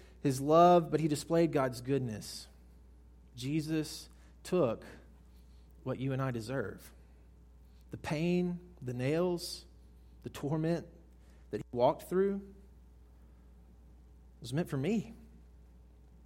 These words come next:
It was meant for you. And so he displayed the goodness of God. He said, "I, even though I'm the, the least,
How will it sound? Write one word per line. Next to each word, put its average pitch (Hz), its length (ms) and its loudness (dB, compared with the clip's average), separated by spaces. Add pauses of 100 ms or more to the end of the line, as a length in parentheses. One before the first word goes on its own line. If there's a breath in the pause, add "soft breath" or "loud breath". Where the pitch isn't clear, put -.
(500)
It - 40 -16
was 117 100 -8
meant 160 200 -4
for 139 80 -4
you. 156 260 -2 (2500 soft breath)
And 131 120 -10
so 160 200 2
he 156 140 0
displayed 156 540 2
the 147 40 -2
goodness 147 300 0
of 123 80 -8
God. 147 240 0
He 135 60 -2
said, 127 200 -4
"I, 151 380 4 (240 loud breath)
even 147 340 4
though 147 440 6 (520 loud breath)
I'm 143 220 0
the, 131 340 4
the 135 120 0
least, 151 520 4